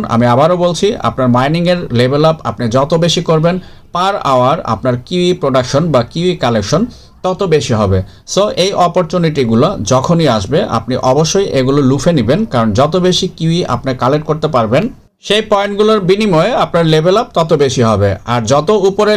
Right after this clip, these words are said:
লেভেলে যাবেন আপনার মাইনিং প্রোডাকশন রেশিও বা হার তত বৃদ্ধি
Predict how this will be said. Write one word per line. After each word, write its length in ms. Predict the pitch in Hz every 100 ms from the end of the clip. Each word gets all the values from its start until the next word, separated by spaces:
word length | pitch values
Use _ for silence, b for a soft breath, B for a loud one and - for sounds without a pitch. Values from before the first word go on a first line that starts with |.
| 202
লেভেলে 260 | 202 208 196
যাবেন 240 | 196 220 254 - 131
আপনার 220 | 127 139 135
মাইনিং 340 | 139 151 170 214 202 -
প্রোডাকশন 440 | 139 156 151 185 185
রেশিও 300 | 135 135 180 208
বা 80 | 160 120
হার 200 | 123 170 208
তত 160 | 143 135 180
বৃদ্ধি 240 | 160 139